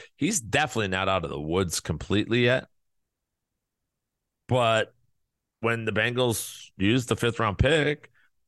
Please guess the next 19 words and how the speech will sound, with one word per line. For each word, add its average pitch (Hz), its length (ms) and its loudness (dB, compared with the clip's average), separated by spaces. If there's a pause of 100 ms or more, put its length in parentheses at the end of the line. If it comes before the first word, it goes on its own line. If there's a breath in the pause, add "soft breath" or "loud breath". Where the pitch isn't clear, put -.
(120)
on 98 280 0
a 95 480 -2 (120)
highly 104 380 -2
regarded 98 800 0 (240)
running 92 240 0
back 92 240 0
out 92 140 0
of 90 80 0
Illinois, 87 600 0 (600)
Chase 98 260 -2
Brown, 107 640 -4 (920)
four 107 260 4
four 117 360 2
three, 117 460 0
forty 110 500 0
inch 107 180 -4
vertical, 107 720 0
great 98 520 -2
athlete, 107 680 0